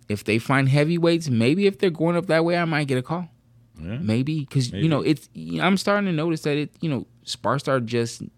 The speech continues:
Speaker 1: needs to, um, have some heavyweights who are active and ready to fight,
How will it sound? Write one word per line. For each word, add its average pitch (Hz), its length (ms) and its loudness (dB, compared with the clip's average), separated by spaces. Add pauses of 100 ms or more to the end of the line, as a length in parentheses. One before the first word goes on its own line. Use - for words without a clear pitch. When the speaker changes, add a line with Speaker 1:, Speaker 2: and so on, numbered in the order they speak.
Speaker 1:
needs 110 460 -2
to, 113 300 -4
um, 90 240 -6 (680)
have 110 220 -2
some 113 180 0
heavyweights 120 640 0
who 123 140 2
are 92 120 -2
active 113 480 -6 (260)
and 110 200 -2
ready 101 200 -2
to 95 60 -10
fight, 131 320 -2